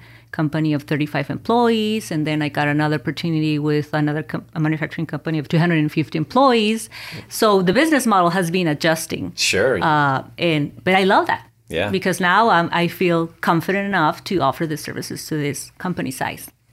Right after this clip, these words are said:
Speaker 2: Yeah, that's fantastic. And if somebody wanted to learn more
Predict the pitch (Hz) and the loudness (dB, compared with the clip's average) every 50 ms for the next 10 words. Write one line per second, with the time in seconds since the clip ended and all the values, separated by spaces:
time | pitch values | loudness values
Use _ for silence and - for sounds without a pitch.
0 | _ - - 85 98 107 104 92 92 - - - - 80 78 - - - 80 87 | _ -10 -8 -6 -4 -2 -4 -4 -4 -6 -8 -8 -8 -8 -8 -8 -6 -4 -4 -4
1 | 87 - - - 80 82 - _ _ _ _ - - - - - - - - - | -4 -4 -6 -6 -6 -6 -10 _ _ _ _ -20 -20 -20 -20 -20 -20 -20 -20 -20
2 | - _ _ _ 151 151 139 135 135 135 113 - - - 165 160 160 180 165 165 | -20 _ _ _ 0 2 2 2 2 0 -2 -2 0 0 0 2 2 0 2 2
3 | 165 160 151 - 160 143 127 131 131 127 127 120 113 107 107 113 107 101 95 90 | 0 -2 0 0 -2 2 4 4 4 4 2 0 0 0 2 2 4 4 4 4
4 | 90 95 | 4 2